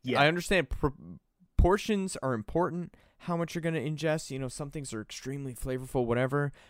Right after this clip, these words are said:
Speaker 2: You don't wanna have, like, a, a whole plate of it. You know, there's
Speaker 1: Yeah.
Speaker 2: multiple courses, but you should not leave hungry. That
Speaker 1: Yeah,
Speaker 2: should,
Speaker 1: the
Speaker 2: that's
Speaker 1: whole, like,
Speaker 2: criminal.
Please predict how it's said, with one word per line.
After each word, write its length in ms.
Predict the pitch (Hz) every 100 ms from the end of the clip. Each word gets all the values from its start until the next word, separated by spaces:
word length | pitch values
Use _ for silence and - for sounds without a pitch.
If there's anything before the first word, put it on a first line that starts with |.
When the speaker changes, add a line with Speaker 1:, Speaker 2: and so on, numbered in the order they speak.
| -
Speaker 2:
You 80 | 127
don't 120 | 127
wanna 160 | 123
have, 180 | 123 123
like, 160 | 104 110
a, 380 | 101 - 104 98 - -
a 40 |
whole 180 | - 135
plate 300 | - 131 143
of 80 | 160
it. 220 | 170 - _ _ _ _ -
You 100 | 156
know, 300 | 175 180 180 -
there's 200 | 113 113
Speaker 1:
Yeah. 140 | -
Speaker 2:
multiple 240 | - 151 147
courses, 600 | - 160 160 170 170 - - _ _ -
but 100 | 117
you 120 | 123
should 240 | 127 139 120
not 400 | 107 104 92 95
leave 220 | 90 -
hungry. 440 | - 58 50 - - _ _ _ _ -
That 160 | 110 110
Speaker 1:
Yeah, 40 |
Speaker 2:
should, 140 | 123 113
Speaker 1:
the 60 |
Speaker 2:
that's 120 | 123 165
Speaker 1:
whole, 100 | 165
like, 140 | 147 104
Speaker 2:
criminal. 260 | 76 120